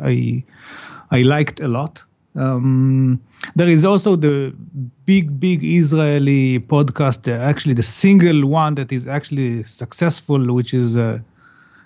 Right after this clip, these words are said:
uh, let's say, that's translate, translate to Making History or whatever, but it's another history podcast.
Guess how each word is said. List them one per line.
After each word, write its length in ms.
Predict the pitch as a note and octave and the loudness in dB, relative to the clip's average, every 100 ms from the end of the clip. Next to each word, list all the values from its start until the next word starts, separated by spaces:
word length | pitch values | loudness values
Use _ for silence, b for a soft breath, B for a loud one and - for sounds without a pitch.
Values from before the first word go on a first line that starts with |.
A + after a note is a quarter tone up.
| _ - | _ -4
uh, 460 | A1+ A2+ - - - | -2 -2 -2 -4 -2
let's 240 | A#2+ - | -4 -2
say, 100 | - | 0
that's 260 | B2 A#2 - | 2 0 0
translate, 540 | C#3+ D3 D3+ C3+ A2+ _ _ - | 0 0 2 0 0 _ _ -4
translate 500 | D3 D3 D3+ C#3 C3 | 0 0 0 -2 0
to 420 | C#3 B2 B2 A#2 | -2 0 -2 -2
Making 400 | A2+ B2 B2+ C3 | 0 0 2 0
History 460 | G2+ D3 - B2+ A2+ | 4 2 2 -4 -2
or 60 | |
whatever, 280 | A2 G#2+ G#2 | -4 -6 -6
but 160 | G#2+ A#2+ | -4 -2
it's 120 | B2 | 2
another 440 | D3+ C3 C#3 C#3 | 4 4 2 0
history 380 | G#2 C3 B2+ A#2+ | 2 0 0 -4
podcast. 520 | - D#3+ E3+ A#3 - | -2 -4 -2 -6 -6